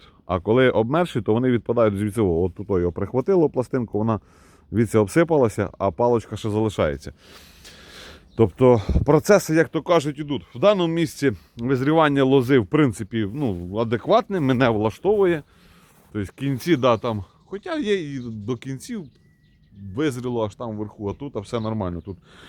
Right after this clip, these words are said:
по півтора метри, деяких і більше, і по два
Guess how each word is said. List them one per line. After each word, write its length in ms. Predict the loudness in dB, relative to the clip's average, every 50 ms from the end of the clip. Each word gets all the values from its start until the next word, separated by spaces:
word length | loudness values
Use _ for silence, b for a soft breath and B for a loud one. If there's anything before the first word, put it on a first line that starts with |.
| B B
по 140 | 0 0 2
півтора 420 | 2 0 0 2 2 4 4 2 2
метри, 380 | 0 -2 -4 -4 -6 -8 -10 B B B B B B B B B B B B B -10
деяких 580 | -6 -4 0 2 2 2 2 2 -2 -8 -8 -6
і 60 | -6
більше, 320 | -4 -4 -4 -6 -6 -10 -10 -10
і 80 | -10
по 140 | -8 -6 -4
два 260 | 0 0 0 0 0